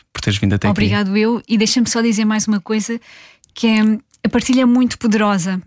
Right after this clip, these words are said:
Speaker 2: Nós às vezes temos medo de partilhar ou de não contar algo,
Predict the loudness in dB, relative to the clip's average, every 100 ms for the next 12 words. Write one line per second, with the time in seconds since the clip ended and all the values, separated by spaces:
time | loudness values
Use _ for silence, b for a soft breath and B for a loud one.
0 | -4 -2 0 0 -2 0 0 2 2 2
1 | 0 -2 -8 b b b b b b b
2 | -8 -4 -4 0 0 2 2 0 0 0
3 | 0 0 0 0 0 0 0 -2 -4